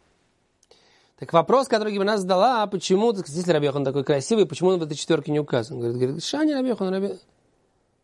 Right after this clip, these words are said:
Раби Йохан отличается, де хадрас поним лой хавелей.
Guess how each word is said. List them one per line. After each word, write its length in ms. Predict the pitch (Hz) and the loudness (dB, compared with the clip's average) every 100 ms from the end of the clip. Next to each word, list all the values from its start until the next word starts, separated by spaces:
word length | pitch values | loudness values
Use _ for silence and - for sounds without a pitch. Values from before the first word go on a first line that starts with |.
| _ _ _ _ _ _ | _ _ _ _ _ _
Раби 160 | 147 170 | -4 -4
Йохан 180 | 226 226 | 0 -2
отличается, 640 | 202 185 - 147 160 - | 2 0 2 0 0 -4
де 200 | 139 151 | 0 2
хадрас 600 | 123 156 262 226 208 160 | 4 4 4 2 -2 -2
поним 440 | - 262 277 247 214 | -6 -2 0 2 2
лой 240 | 196 190 | 2 2
хавелей. 540 | 156 165 156 131 127 | 4 4 4 -4 -6